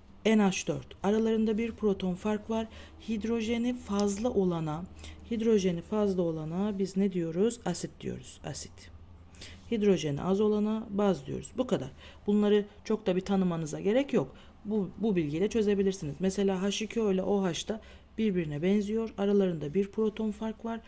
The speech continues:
Hidrojeni fazla olan burada kimdir? Hidrojeni fazla olan sudur. O zaman bu da nedir? Bunun asitidir. Şunları ayırmak için buna mesela birinci grup diyelim. Baz bir, asit bir.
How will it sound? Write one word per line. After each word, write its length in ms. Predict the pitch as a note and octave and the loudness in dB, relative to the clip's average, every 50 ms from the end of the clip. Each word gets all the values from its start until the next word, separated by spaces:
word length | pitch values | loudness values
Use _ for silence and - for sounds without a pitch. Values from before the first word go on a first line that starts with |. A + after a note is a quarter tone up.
| - - - - - - | -18 -20 -20 -16 -10 -6
Hidrojeni 520 | A3+ G#3+ A3 A3 G#3+ G#3 F#3 F#3+ F3+ E3+ D#3+ | -4 0 2 2 4 4 2 2 -2 -2 -4
fazla 440 | C#3+ - F#3+ G3 G3 G3 F#3 F#3 F#3 | -4 -2 0 2 2 2 2 0 -2
olan 360 | E3+ D#3+ D#3 D3 D3 D#3 D#3 | -2 -2 -4 -6 -8 -8 -6
burada 280 | F3 E3+ D3+ - D3+ | -6 -6 -6 -8 -12
kimdir? 500 | C#3+ - - G#3+ A3 G#3+ G#3 A3+ A3+ A3+ - - - - - - - | -10 -6 -2 0 0 0 0 0 -4 -4 -10 -18 -20 -20 -20 -14 -8
Hidrojeni 440 | G#3+ G3 G3+ F#3+ F3 D#3 D#3 D3+ D3+ | -2 0 0 2 0 0 -4 -8 -6
fazla 380 | C#3+ G3 G3 F#3+ F3+ E3 D#3+ D#3 | -4 -2 0 0 0 -2 -6 -6
olan 300 | D3+ E3 F#3 G3 G#3 G3+ - - - - - - | -6 -4 -6 -6 -6 -8 -12 -16 -20 -20 -20 -16
sudur. 360 | - - A#3+ G#3+ D#3 E3+ F#3 F#3+ | -8 -2 -2 -2 0 -2 -4 -2
O 120 | - G3 F#3+ | 0 0 0
zaman 400 | F3 E3+ D#3 D3+ D3 D3 E3 F3+ | 0 -2 -6 -6 -8 -6 -2 -2
bu 100 | G3 F#3+ | -2 -2
da 100 | D#3+ D3+ | -2 -4
nedir? 360 | E3 D#3 C3+ E3 F#3+ G3+ G3+ - - - - | -6 -6 -4 -2 -2 -2 -4 -6 -16 -12 -8
Bunun 320 | D3+ C#3 C#3+ D#3 F#3+ G3+ - - - - - - | -4 -4 -2 -2 -2 -4 -6 -10 -20 -20 -12 -6
asitidir. 480 | G3 G3 - G#3 G3+ - F#3 - - - - - - - - | -6 -4 -2 -2 -2 -4 -4 -6 -8 -12 -14 -18 -20 -20 -12
Şunları 320 | - - G#3 G#3+ A3 G#3+ G#3+ | -6 -2 0 2 2 4 4
ayırmak 400 | G#3 G#3+ A3 G#3 G3+ G#3 G3+ G3+ - - - - | 6 6 6 6 6 4 2 0 -4 -16 -14 -12
için 340 | F#3+ - - G#3 G3+ G3 F#3 | -10 -4 0 2 2 2 2
buna 200 | F#3+ F#3+ F#3+ F#3+ | 4 2 4 2
mesela 520 | F#3+ F#3+ F3+ - F#3+ F#3 F3+ F3+ E3+ F3+ - - - | 2 0 0 -2 -2 -2 -2 -2 -4 -6 -10 -8 -4
birinci 340 | F#3 F#3 F3 F3+ F3 E3+ F3+ | -2 0 0 0 0 0 -2
grup 300 | F3+ - C3+ C3 - - | -2 -2 -4 -4 -4 -8
diyelim. 340 | - C3 B2+ C3+ D#3+ E3+ D#3 | -10 -8 -8 -6 -6 -6 -4
Baz 320 | E3 D#3+ D3+ C#3 C#3 C#3 | -4 -4 -4 -4 -6 -8
bir, 200 | C#3+ C3 - - | -10 -10 -10 -8
asit 300 | C#3+ C#3+ - G3 - - | -8 -6 -6 -8 -6 -4
bir. 140 | - G#3 G3+ | -6 -6 -6